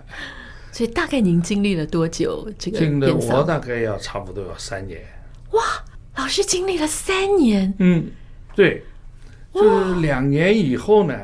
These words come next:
Speaker 2: 这个嗓子呢，开始就是我们说有，有点回声的感觉。
Speaker 1: 嗯。
Speaker 2: 但是这个时候很不巩固，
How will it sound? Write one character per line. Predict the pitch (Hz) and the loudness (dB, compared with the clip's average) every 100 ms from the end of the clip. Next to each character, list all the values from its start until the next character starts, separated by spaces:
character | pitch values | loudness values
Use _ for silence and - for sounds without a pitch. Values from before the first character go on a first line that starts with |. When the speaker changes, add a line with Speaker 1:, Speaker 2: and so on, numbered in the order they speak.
| 92 - - - - - | -12 -18 -20 -18 -16 -6
Speaker 2:
这 | - | -4
个 | 120 | -4
嗓 | 110 - 92 | -4 -6 -8
子 | 98 117 | -6 -4
呢， | 113 | -4
开 | 110 - 175 | -4 -4 0
始 | 180 - 135 | 0 -2 -6
就 | - 123 | -6 -2
是 | 107 | -2
我 | 110 98 | -2 -2
们 | 95 | -4
说 | - 107 - - - - | -6 -4 -6 -8 -14 -12
有， | 104 101 101 | -8 -6 -6
有 | 104 101 | -6 -4
点 | 110 | -4
回 | 104 - 117 151 | -4 0 4 4
声 | 160 202 208 | 4 4 4
的 | 214 | 2
感 | - 90 - | -2 -8 -10
觉。 | - - - - - | -12 -12 -14 -16 -14
Speaker 1:
嗯。 | 175 160 - | -12 -12 -4
Speaker 2:
但 | 147 | -4
是 | 123 | -4
这 | 113 180 | -6 -6
个 | 139 120 | -4 -4
时 | - | -2
候 | 110 98 101 - - | -2 -4 -8 -12 -14
很 | - - 123 92 | -10 -2 0 0
不 | 107 160 | 0 0
巩 | 156 98 85 85 | 0 -6 -8 -8
固， | 113 | -8